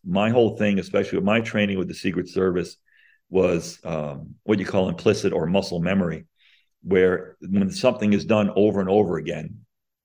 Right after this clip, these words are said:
and just to explain that, implicit memory or muscle memory is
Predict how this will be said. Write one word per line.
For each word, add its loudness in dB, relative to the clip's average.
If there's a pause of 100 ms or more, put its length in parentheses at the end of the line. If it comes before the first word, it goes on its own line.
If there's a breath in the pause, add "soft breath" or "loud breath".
(420)
and -6
just -2
to 0
explain -2
that, 0
implicit -2
memory -2
or -4
muscle -4
memory -4
is -14